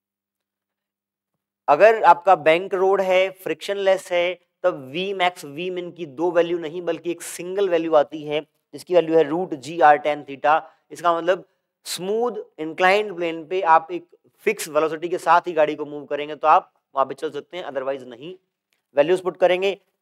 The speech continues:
जी टेन है, रेडियस नाइंटी है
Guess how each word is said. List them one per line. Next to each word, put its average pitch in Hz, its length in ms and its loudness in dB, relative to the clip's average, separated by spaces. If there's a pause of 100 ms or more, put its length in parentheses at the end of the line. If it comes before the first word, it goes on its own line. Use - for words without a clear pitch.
जी 147 240 -8
टेन 170 280 -2
है, 180 320 -6 (3500)
रेडियस 160 600 -6 (180)
नाइंटी 165 540 -4
है 185 300 -4